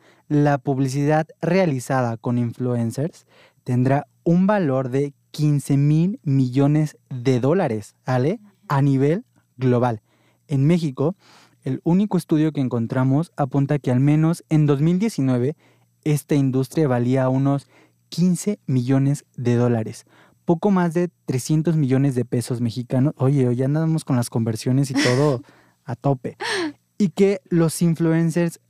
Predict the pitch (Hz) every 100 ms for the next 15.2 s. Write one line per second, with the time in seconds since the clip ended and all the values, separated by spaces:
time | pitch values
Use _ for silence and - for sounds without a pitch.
0 | - 135 135 - 131 - 151 160 180 277
1 | - - 139 143 170 - 226 147 131 131
2 | 165 262 _ _ _ _ _ _ 160 147
3 | 143 139 139 - 185 240 165 147 135 143
4 | 135 170 220 160 190 190 196 196 208 202
5 | 196 196 185 170 156 160 196 214 214 -
6 | 175 170 160 156 151 160 185 185 180 -
7 | 175 165 170 156 156 220 269 269 - 226
8 | 220 220 190 175 - 202 202 208 202 202
9 | 175 156 - 180 208 _ _ _ _ -
10 | 226 208 214 214 202 208 196 156 196 -
11 | 370 254 160 - 127 185 254 254 175 -
12 | - 233 240 - 208 175 170 151 139 156
13 | 160 170 170 170 214 160 160 127 135 127
14 | 127 135 127 175 180 131 131 147 175 151
15 | 139 147